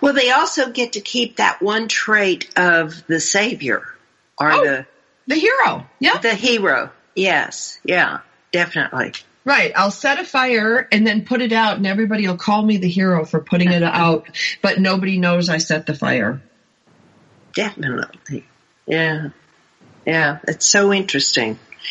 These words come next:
Speaker 1: Interesting and yet, um, uh, so sad.
Speaker 2: It is sad.
Speaker 1: Um,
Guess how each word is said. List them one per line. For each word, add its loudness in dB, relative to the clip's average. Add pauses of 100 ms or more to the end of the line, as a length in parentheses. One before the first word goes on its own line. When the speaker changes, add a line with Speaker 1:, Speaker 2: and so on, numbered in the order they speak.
(300)
Speaker 1:
Interesting 2
and 2
yet, 2 (380)
um, 2 (640)
uh, 0 (1120)
so -4
sad. -2 (680)
Speaker 2:
It 0
is 2
sad. 2
Speaker 1:
Um, -6